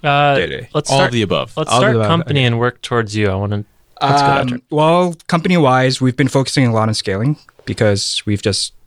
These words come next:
Speaker 2: had tons and tons of users who are loving us. And it's been awesome because we haven't done a lot of marketing. So, uh, most of it's been organic.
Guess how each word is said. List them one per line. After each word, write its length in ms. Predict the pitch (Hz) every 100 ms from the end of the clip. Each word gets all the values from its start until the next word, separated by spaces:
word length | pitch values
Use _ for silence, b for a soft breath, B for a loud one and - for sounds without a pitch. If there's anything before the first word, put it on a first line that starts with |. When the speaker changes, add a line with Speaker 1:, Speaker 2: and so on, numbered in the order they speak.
| _ _ -
Speaker 2:
had 140 | 101
tons 180 | 120 110
and 80 | 107
tons 160 | 110 104
of 80 |
users 480 | 95 98 101 104 - - B B B
who 100 | -
are 100 | 110
loving 220 | 110 123 139
us. 420 | 156 - - - -
And 220 | 117 113
it's 100 | 110
been 200 | - 117
awesome 260 | 117 131 131
because 260 | 120 104
we 100 | 110
haven't 180 | 113 104
done 120 | 110
a 60 | 104
lot 140 | 101
of 60 | 98
marketing. 440 | 104 120 131 135
So, 380 | - 110 101 104 B B B B
uh, 360 | - 107 95 90 101 -
most 220 | 127 117
of 40 |
it's 120 | 113 -
been 120 | 110
organic. 540 | 104 104 107 123 -